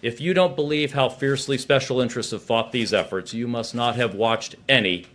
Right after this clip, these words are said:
T V in Washington over the last couple of years. Special interests have run millions of dollars in ads against the president's drug pricing initiatives.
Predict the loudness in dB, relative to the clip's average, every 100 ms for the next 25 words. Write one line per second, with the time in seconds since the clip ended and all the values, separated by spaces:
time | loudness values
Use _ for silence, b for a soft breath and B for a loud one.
0 | -10 -2 0 2 2 2 2 0 -2 -8
1 | -4 -4 -2 -4 -4 -2 -2 -4 -6 -8
2 | -6 -8 -8 -12 -16 -20 -20 -20 _ _
3 | b b -8 4 4 4 0 0 0 -2
4 | 0 2 2 4 4 4 2 0 2 2
5 | 4 2 0 0 2 0 0 0 -2 -4
6 | -6 -2 -2 -2 -6 -2 0 -2 0 0
7 | 0 -2 -2 -2 -4 -12 -12